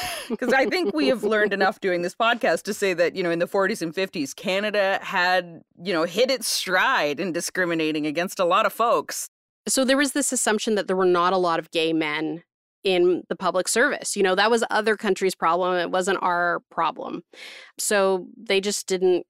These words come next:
Speaker 2: consider it to be a thing. But then a couple of things happened to change their minds. The first had to do with a Canadian ambassador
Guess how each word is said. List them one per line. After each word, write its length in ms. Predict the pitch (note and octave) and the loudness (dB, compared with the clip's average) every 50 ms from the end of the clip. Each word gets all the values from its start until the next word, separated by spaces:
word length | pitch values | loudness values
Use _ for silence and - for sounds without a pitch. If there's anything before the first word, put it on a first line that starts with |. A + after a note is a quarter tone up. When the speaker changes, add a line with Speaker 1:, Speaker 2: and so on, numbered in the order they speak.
| _ _ | _ _
Speaker 2:
consider 420 | - F#3 E3+ - F3+ E3 F3 F3 | -2 -2 0 0 -2 0 0 0
it 120 | E3 B2+ - | 0 -2 -4
to 100 | - F3 | -8 -6
be 180 | - E3+ D#3+ | -4 -2 -2
a 40 | D3+ | -2
thing. 460 | - - - E3+ D#3 D#3+ F#3+ A#3 B3 | -4 -4 -4 -2 0 2 2 0 0
But 140 | G#3 F#3+ F3 | 0 -2 -2
then 120 | - F#3 F3+ | 0 0 -2
a 60 | F3 | -2
couple 340 | - - - F#3 - G3 G3+ | -4 -6 -10 -6 -4 -4 -4
of 120 | F#3+ - | -4 -6
things 340 | - - F3 F3 E3+ E3 - | -4 -4 -2 -2 -2 -2 -4
happened 420 | - D#3 D3 D3 - - E3 D#3 - | -6 -4 -4 -4 -4 -4 -6 -6 -6
to 80 | E3+ | -10
change 400 | - - - D#3+ D3+ D3+ D3 - | -10 -8 -8 -6 -6 -6 -8 -6
their 100 | E3 E3 | -6 -4
minds. 460 | E3 E3 D#3 D3 D3+ D3+ - - - | -4 -2 -2 -4 -4 -6 -10 -12 -10
The 100 | - F#3 | -10 -12
first 340 | - - - A3 B3 C4 - | -8 -4 -2 0 0 -2 -2
had 200 | - A3+ G3 - | -4 -6 -6 -4
to 100 | - G3 | -6 -10
do 280 | E3+ - F3 E3+ E3+ E3+ | -6 -4 -4 -2 -2 -2
with 480 | E3+ E3 E3+ E3+ E3 D#3+ D#3+ E3 - _ - - - - - - _ _ - | -2 -4 -4 -2 -2 -4 -4 -6 -10 _ -20 -20 -20 -20 -20 -20 _ _ -10
a 80 | F#3+ | -10
Canadian 500 | - - F#3 F#3 F3+ F3 F3 F3+ F3+ F3 | -8 -4 -2 0 2 2 2 2 2 2
ambassador 840 | F3 E3 D#3+ E3 D3 D3 D#3 - - E3+ D#3+ D#3+ D3+ D3+ E3 D#3 | 2 2 0 0 -2 -2 -2 -4 -6 -4 -4 -4 -4 -4 -6 -8